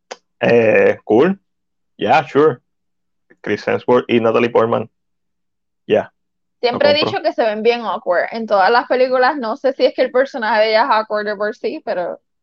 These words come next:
Speaker 1: <laughs> Este, José Tarle. José Tarle. José, estás tarde, papo. Ya, Omi me corrigió.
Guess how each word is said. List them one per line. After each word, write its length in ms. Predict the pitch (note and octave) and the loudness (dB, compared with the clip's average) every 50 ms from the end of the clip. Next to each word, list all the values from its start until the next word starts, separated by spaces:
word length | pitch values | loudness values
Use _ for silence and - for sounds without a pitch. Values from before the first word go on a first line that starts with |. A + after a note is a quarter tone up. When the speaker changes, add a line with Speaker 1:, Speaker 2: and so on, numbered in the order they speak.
| _ _ - - _ _ _ _ _ _ _ _ _ _ _ _ _ _ _ _ _ _ _ _ | _ _ -20 -20 _ _ _ _ _ _ _ _ _ _ _ _ _ _ _ _ _ _ _ _
Speaker 1:
<laughs> 400 | - - - - - - - _ _ _ _ _ - - - _ _ _ _ - - _ _ _ _ _ | -20 -10 -6 -6 -6 -6 -8 _ _ _ _ _ -20 -20 -20 _ _ _ _ -20 -20 _ _ _ _ _
Este, 500 | - G2 - - _ - G#2 G#2 G2 F#2 | -6 -6 -6 -6 _ -4 -2 -2 -2 -4
José 300 | - G2 G2 - G#2+ G#2+ | -4 -4 -2 -2 0 0
Tarle. 440 | A2+ G#2+ G#2 G2+ G2+ G2 - - _ _ _ _ _ _ _ _ _ _ _ _ _ _ | 2 2 2 2 0 -2 -8 -14 _ _ _ _ _ _ _ _ _ _ _ _ _ _
José 240 | - G2 - G2+ G2 | -4 -2 -2 -2 -2
Tarle. 340 | G#2 G2 F#2 F#2+ G2 - - | -2 -4 -4 -6 -10 -8 -4
José, 200 | A2 A2+ A#2 A#2 | -2 0 0 0
estás 220 | A2+ - A#2 - | 0 -2 -4 -2
tarde, 240 | - G#2 - - - | -2 -2 -2 -2 -2
papo. 300 | - - - - - _ _ _ _ _ _ _ _ _ _ _ _ _ | -4 -4 -6 -6 -12 _ _ _ _ _ _ _ _ _ _ _ _ _
Ya, 200 | A#2 G2 F#2 G2 | -4 -2 -2 -2
Omi 160 | G2 G2+ G#2+ | -2 -4 -4
me 100 | G#2 G#2 | -4 -4
corrigió. 400 | - - G#2 G2 G2 - A2 A#2+ | -4 -4 -4 -6 -8 -8 -12 -14